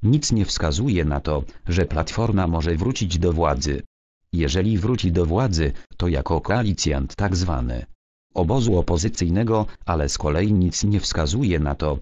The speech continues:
że taka koalicja z opozycji się wyłoni, zauważył w odpowiedzi. Pytany, czy może to oznaczać,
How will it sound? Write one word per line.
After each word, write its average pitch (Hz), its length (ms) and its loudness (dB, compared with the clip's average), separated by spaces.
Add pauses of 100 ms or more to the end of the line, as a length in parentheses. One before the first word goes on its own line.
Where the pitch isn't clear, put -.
(180)
że 87 180 -2
taka 95 300 0
koalicja 92 580 0
z 73 100 -2
opozycji 82 560 0
się 87 180 0
wyłoni, 73 480 0 (260)
zauważył 90 680 0
w 95 80 0
odpowiedzi. 78 540 -2 (1000)
Pytany, 87 480 0 (220)
czy 92 140 -2
może 82 260 0
to 78 180 0
oznaczać, 76 720 -2